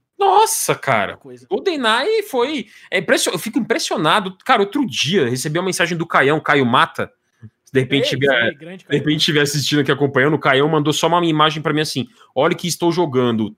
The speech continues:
Speaker 1: Tava na T V dele, L C D mesmo, led,
Speaker 2: Ih,
Speaker 1: com
Speaker 2: da
Speaker 1: sessenta e quatro
Speaker 2: hora.
Speaker 1: e o GoldenEye lá ligado, jogando.
Speaker 2: Nossa, que da hora,
Speaker 1: Eu falei:
Speaker 2: velho.
Speaker 1: "Cara, você tá conseguindo jogar nessa T V?" <laughs>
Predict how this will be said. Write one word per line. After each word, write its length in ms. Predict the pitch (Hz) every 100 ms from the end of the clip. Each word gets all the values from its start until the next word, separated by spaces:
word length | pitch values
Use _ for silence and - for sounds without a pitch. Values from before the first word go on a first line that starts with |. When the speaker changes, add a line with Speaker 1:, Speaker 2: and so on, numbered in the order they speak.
| _
Speaker 1:
Tava 200 | 147 160
na 100 | 170
T 140 | 214
V 200 | 151 233
dele, 280 | 233 190 220
L 120 | 202
C 180 | 220 330
D 180 | 175 190
mesmo, 400 | 196 156 208 185
led, 500 | 147 156 202 233 247
Speaker 2:
Ih, 260 | 254 285 262
Speaker 1:
com 180 | 220 214
Speaker 2:
da 60 |
Speaker 1:
sessenta 240 | 240 220 214
e 20 |
quatro 360 | 214 262 - -
Speaker 2:
hora. 60 | 233
Speaker 1:
e 60 |
o 40 | 233
GoldenEye 560 | 233 247 254 226 202
lá 140 | 190 170
ligado, 400 | 180 156 131 131
jogando. 340 | 143 110 95
Speaker 2:
Nossa, 640 | 285 285 285 285 285 277 247
que 140 | 247
da 280 | 208 214 208
hora, 480 | 208 208 196 190 185
Speaker 1:
Eu 60 | 175
falei: 180 | 233
Speaker 2:
velho. 80 | 214
Speaker 1:
"Cara, 180 | 262 220
você 120 | 208
tá 120 | - 226
conseguindo 360 | 349 - 220
jogar 380 | 160 151 104 120
nessa 240 | 151 -
T 180 | 127 117
V?" 280 | 98 113 165
<laughs> 520 | - - - - -